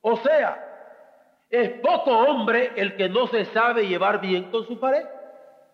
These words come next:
Eso es todo. Porque la analogía es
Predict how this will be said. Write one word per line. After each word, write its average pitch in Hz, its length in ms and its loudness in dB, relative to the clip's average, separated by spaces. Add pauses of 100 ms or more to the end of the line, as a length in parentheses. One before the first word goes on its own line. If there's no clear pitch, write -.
(1400)
Eso 214 240 -2
es 220 100 -2
todo. - 300 0 (1600)
Porque 240 320 0
la 226 80 4
analogía 269 720 2
es 285 80 -2